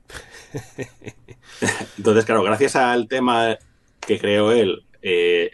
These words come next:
los cuestionarios y el, la política esta editorial, es como la Shonen Jump despega.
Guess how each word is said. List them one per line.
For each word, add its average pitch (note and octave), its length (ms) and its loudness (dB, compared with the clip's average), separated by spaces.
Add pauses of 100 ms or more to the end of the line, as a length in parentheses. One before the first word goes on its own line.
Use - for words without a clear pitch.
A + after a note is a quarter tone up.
los F#2+ 180 -4
cuestionarios G2+ 800 0
y E2+ 180 -10
el, E2+ 280 -6
la F2+ 180 -6
política G#2+ 420 0
esta A#2 200 0
editorial, A#2 560 2 (600)
es - 100 -4
como A2+ 300 4
la G#2+ 80 4
Shonen A#2+ 240 2
Jump B2 300 2
despega. A2+ 420 0